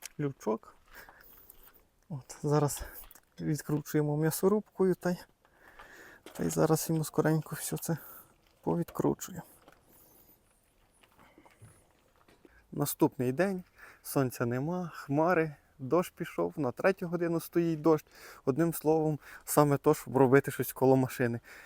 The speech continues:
Прохладненько, кайфово. У нас сьогодні всі в зборі, Юрко, тато. Вчора вони були без мене, то поробили на омивач стекла, м, форсуночки були забиті, то вони перечистили,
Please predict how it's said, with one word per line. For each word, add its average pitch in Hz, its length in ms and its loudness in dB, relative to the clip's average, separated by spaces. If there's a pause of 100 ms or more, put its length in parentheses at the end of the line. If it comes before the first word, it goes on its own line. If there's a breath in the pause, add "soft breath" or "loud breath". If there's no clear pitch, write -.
(160 loud breath)
Прохладненько, 156 840 2 (140)
кайфово. 117 540 -4 (800)
У 160 40 -4
нас 131 160 2
сьогодні 120 240 0
всі - 240 -6
в 123 60 0
зборі, 151 440 2 (320 soft breath)
Юрко, 131 400 0 (560 loud breath)
тато. 165 400 6 (640 loud breath)
Вчора 151 300 8
вони 143 200 4
були 143 420 4 (120)
без 143 260 4
мене, 175 300 0
то 120 140 -4
поробили 139 540 2 (440 loud breath)
на 139 120 6
омивач 139 360 4
стекла, 165 480 0 (160)
м, 131 420 -4
форсуночки 131 560 -2
були 120 220 0
забиті, 113 400 -4
то 131 120 -4
вони 135 200 -2
перечистили, 165 720 -4